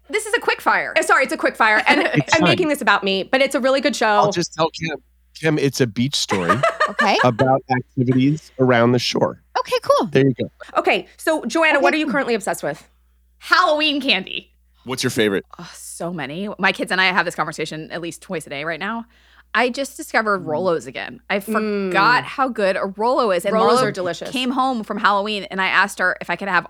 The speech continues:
Speaker 1: all of them that she got, and
Speaker 2: Wow.
Speaker 1: she only said one.
Speaker 2: Of course she did. What
Speaker 1: <laughs>
Speaker 2: parent is like, "Can I have them all?"
Speaker 1: I asked for all.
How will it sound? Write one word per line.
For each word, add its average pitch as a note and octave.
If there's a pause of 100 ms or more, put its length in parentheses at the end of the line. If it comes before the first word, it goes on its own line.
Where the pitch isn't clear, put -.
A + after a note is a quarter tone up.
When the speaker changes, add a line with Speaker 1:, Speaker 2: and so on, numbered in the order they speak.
Speaker 1:
all F3
of E3
them D3
that D3
she F3+
got, F3
and G3+
Speaker 2:
Wow. G#3
Speaker 1:
she A3
only F3+
said E3+
one. F#3 (140)
Speaker 2:
Of -
course C5+
she F#4+
did. A#3
What F4
Speaker 1:
<laughs> -
Speaker 2:
parent F#4
is D4
like, C4+
"Can D#4+
I C#4
have C#4+
them A#3+
all?" G3 (140)
Speaker 1:
I -
asked E4+
for D#4
all. C4